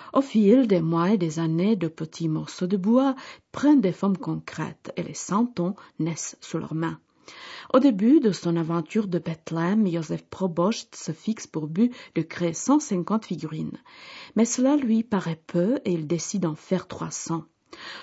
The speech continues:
Au tournant des siècles, Probošt apprend qu'il existe des crèches dans lesquelles les figurines bougent et la décision de faire bouger les siennes est prise. Or, comment faire ? C'est alors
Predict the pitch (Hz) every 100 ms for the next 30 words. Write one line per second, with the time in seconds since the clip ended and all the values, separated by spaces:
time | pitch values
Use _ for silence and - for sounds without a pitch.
0 | - - 302 339 254 240 214 175 - 185
1 | 208 226 214 - 175 165 208 - 185 175
2 | - 220 233 185 170 165 196 208 170 160
3 | - 226 262 190 170 165 160 - 220 180
4 | - 190 185 180 214 180 247 247 185 -
5 | - - - 226 247 285 - 208 175 190
6 | 170 - 175 165 170 156 156 156 - 175
7 | 175 156 - 160 160 151 151 - - -
8 | - - 226 269 - - 339 262 - -
9 | 160 165 - _ - - 254 175 160